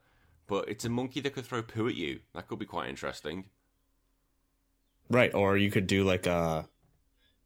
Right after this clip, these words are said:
Speaker 2: a, what they call, like, a race through, like, a, an obstacle course, a jungle gym.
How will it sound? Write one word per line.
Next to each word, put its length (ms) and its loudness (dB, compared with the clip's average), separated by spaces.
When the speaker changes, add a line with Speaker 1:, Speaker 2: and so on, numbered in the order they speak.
Speaker 2:
a, 160 -2
what 720 -10
they 60 -10
call, 180 -6
like, 140 0
a 60 4
race 460 2
through, 280 2
like, 220 0
a, 300 2
an 180 -2
obstacle 420 4
course, 580 0
a 80 -2
jungle 400 8
gym. 380 2